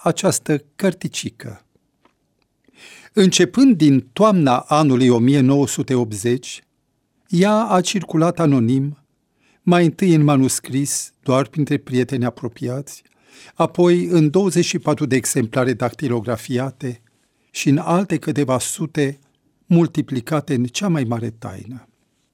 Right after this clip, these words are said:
Nu după multă vreme, printr-o coadă de topor care își făcea bine meseria,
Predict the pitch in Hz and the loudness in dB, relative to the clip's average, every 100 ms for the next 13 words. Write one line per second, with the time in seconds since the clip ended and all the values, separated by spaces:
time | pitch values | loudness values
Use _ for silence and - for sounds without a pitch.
0 | _ _ _ _ _ - 208 262 247 - | _ _ _ _ _ 2 6 6 4 2
1 | 147 135 165 - 117 123 156 156 151 147 | 0 2 0 0 -2 0 0 0 -2 -6
2 | _ _ _ - 156 156 147 151 143 139 | _ _ _ -6 -2 -2 -2 -2 -2 -2
3 | - 175 127 123 117 110 113 - 151 143 | -4 -2 0 -2 -4 -6 -8 -4 -4 -4
4 | - 117 113 - 127 - 131 107 147 117 | -6 -6 -6 -6 -6 -2 -4 -2 -2 0
5 | 113 113 - 117 127 120 113 113 | 0 -2 -4 -6 -8 -10 -12 -16